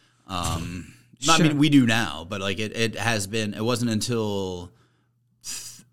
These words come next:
Speaker 1: the Thursday of last week, whatever, whatever.
Speaker 2: After you
Speaker 1: I
Speaker 2: got the health inspection.
Speaker 1: Yeah, it was, like, after we got the health inspections
Speaker 2: That was
Speaker 1: when we
Speaker 2: last
Speaker 1: like, okay,
Speaker 2: Wednesday,
Speaker 1: yeah.
Speaker 2: yeah.
Speaker 1: Um, and to, whatever. That doesn't matter. But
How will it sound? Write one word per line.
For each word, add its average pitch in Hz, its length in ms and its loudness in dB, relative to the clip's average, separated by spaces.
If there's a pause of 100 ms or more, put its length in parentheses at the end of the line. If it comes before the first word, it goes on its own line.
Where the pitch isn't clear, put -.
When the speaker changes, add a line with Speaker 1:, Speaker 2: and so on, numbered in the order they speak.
(460)
Speaker 1:
the 92 600 -4 (360)
Thursday 90 1040 -6
of 87 200 -14
last 90 300 -8
week, 95 220 -8
whatever, 87 240 -10
whatever. 90 320 -8
Speaker 2:
After 202 200 4
you 190 60 4
Speaker 1:
I - 20 6
Speaker 2:
got 185 60 2
the 185 60 6
health 160 260 6
inspection. 147 380 0
Speaker 1:
Yeah, 85 140 0
it - 40 -2
was, 123 140 2
like, 135 180 2
after 131 300 2
we 123 80 0
got 110 140 0
the 104 80 -6
health 113 160 -4
inspections 87 500 -6
Speaker 2:
That 180 80 2
was 160 120 2
Speaker 1:
when 151 40 2
we - 20 2
Speaker 2:
last 147 100 0
Speaker 1:
like, - 40 -6
okay, 156 60 4
Speaker 2:
Wednesday, 151 300 -2
Speaker 1:
yeah. 82 300 0 (440)
Speaker 2:
yeah. 101 260 4
Speaker 1:
Um, 90 260 -6 (120)
and 98 200 -6
to, 92 280 -4 (440)
whatever. 76 320 -18 (640)
That 107 220 4
doesn't 90 240 -4
matter. 82 380 -6
But 85 340 -6